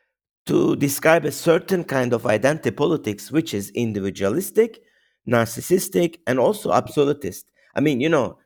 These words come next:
the position of the woke left today is the Stonewall thing, like, no debate.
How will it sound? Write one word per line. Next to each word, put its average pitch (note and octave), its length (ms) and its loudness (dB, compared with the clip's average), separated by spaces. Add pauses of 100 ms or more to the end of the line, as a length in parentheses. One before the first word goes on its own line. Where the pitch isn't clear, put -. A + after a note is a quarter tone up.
the C#3 100 2
position D3+ 520 0
of B2+ 140 -4
the B2 100 -4
woke B2 300 0
left - 380 -4 (300)
today A#2+ 480 0
is A2+ 220 -4 (480)
the C#3 100 0
Stonewall C#3 680 0 (360)
thing, F#2+ 220 -4
like, G#2 160 -8 (100)
no E3 240 4
debate. G#2+ 480 -4